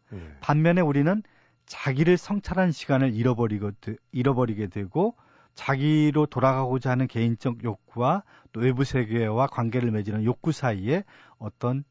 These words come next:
Speaker 2: 충돌하고 갈등을 일으킨다는 점이죠.
Speaker 1: 네.
Speaker 2: 네.
Speaker 1: 그러니까 어느 순간순간이 아니라 계속적으로 그런 상황이 오거든요.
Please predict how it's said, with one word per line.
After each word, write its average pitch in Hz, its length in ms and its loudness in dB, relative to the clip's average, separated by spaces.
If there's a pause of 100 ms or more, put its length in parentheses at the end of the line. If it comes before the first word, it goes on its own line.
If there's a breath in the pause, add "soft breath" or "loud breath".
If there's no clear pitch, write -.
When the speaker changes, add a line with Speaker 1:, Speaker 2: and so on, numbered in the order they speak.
(120)
Speaker 2:
충돌하고 - 1700 -2 (160)
갈등을 160 460 0
일으킨다는 104 680 -4
점이죠. 80 440 -14
Speaker 1:
네. 98 80 -6 (280)
Speaker 2:
네. 87 120 -14 (520)
Speaker 1:
그러니까 123 320 -2 (800 soft breath)
어느 131 280 4
순간순간이 131 800 2
아니라 117 280 2 (120)
계속적으로 127 800 -2
그런 117 240 -2
상황이 107 520 -2
오거든요. 82 600 -12